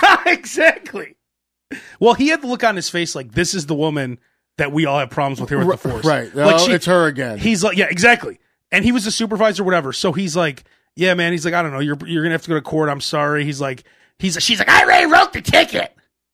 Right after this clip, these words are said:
Speaker 1: He kept putting his hand up like, "I got it. Don't worry." Like, you know.
Speaker 2: Right, right.
Speaker 1: She wanted to make it like, she wanted me to have some kind of altercation with him the
Speaker 2: Right.
Speaker 1: way I was having with
Speaker 2: Right,
Speaker 1: her.
Speaker 2: right.
Speaker 1: But him and I were like,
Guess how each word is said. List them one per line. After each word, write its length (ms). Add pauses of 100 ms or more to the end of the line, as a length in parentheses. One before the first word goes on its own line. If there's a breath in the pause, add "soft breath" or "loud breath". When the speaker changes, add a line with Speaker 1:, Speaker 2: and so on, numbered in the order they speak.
(360)
Speaker 1:
He 120
kept 180
putting 140
his 120
hand 100
up 60
like, 100
"I 60
got 240
it. 140
Don't 160
worry." 260
Like, 160
you 80
know. 80
Speaker 2:
Right, 320
right. 200
Speaker 1:
She 200
wanted 280
to 80
make 260
it 120
like, 140
she 160
wanted 260
me 140
to 80
have 180
some 140
kind 140
of 40
altercation 460
with 100
him 320 (520)
the 100
Speaker 2:
Right. 220
Speaker 1:
way 20
I 120
was 140
having 240
with 100
Speaker 2:
Right, 120
Speaker 1:
her. 200 (180)
Speaker 2:
right. 340
Speaker 1:
But 100
him 180
and 100
I 180
were 160
like, 220